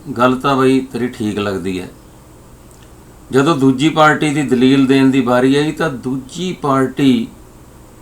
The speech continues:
ਕਹਿਣ ਲੱਗੀ ਕਿ ਜਿਹੜੀ ਪਹਿਲੀ ਪਾਰਟੀ ਹੈ ਜੀ, ਇਹ ਬੜੀ ਘਟੀਆ ਜੀ। ਤਾਂ ਮੁੱਲਾ ਨਸੀਰੂਦੀਨ ਨੇ ਉਸ ਪਾਰਟੀ ਨੂੰ ਕਿਹਾ ਕਿ ਬਈ ਗੱਲ ਤਾਂ ਤੁਹਾਡੀ ਠੀਕ ਹੈ,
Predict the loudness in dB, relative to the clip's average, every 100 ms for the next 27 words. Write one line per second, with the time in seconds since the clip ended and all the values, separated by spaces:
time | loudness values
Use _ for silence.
0 | -20 -20 -20 -20 -20 -20 -4 -2 0 0
1 | -2 -2 -2 0 -2 -2 -4 -4 -2 0
2 | 0 0 -2 0 0 0 -4 -4 -4 -2
3 | -4 -4 -10 -16 -20 -20 -20 -20 -20 -20
4 | -20 -20 -20 -20 -20 -20 -20 -10 -2 0
5 | 2 4 6 6 4 -4 -4 -4 0 2
6 | 2 4 4 6 4 0 -8 -20 -20 -20
7 | -20 -20 -20 -20 -20 -20 -20 -20 -20 -20
8 | -20 -20 -20 -20 -20 -20 -10 -4 -4 -2
9 | -2 -2 -2 -6 -2 0 0 -4 -12 -20
10 | -6 -2 -2 -2 -4 -4 -6 -6 -6 -8
11 | -4 -2 -2 -6